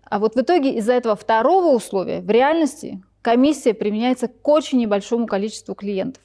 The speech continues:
А по двадцатому году буквально меньше, чем сто клиентов заплатили нам комиссию по счетам в евро.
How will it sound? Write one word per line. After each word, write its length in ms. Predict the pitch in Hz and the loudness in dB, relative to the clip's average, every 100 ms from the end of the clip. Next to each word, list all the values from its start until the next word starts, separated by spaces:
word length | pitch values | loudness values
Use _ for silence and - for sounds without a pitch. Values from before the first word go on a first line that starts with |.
| - | -14
А 140 | - | -14
по 140 | 170 202 | -6 -2
двадцатому 520 | - - 277 277 247 | -2 0 2 2 2
году 240 | 285 247 | 2 2
буквально 360 | 202 208 240 233 | -2 -2 -2 0
меньше, 280 | 220 233 - | -4 -6 -6
чем 160 | 214 | -8
сто 220 | - 262 | -2 -2
клиентов 640 | 254 240 220 214 196 - 185 | 0 -4 -2 -2 -4 -12 -14
заплатили 440 | 196 190 214 247 | -8 -6 -4 -4
нам 160 | 214 185 | -4 -4
комиссию 460 | 202 220 226 240 | -4 -4 -4 -6
по 100 | 202 | -8
счетам 400 | 196 208 208 220 | -10 -4 -2 -2
в 40 | 196 | -4
евро. 400 | 202 190 - | -6 -6 -8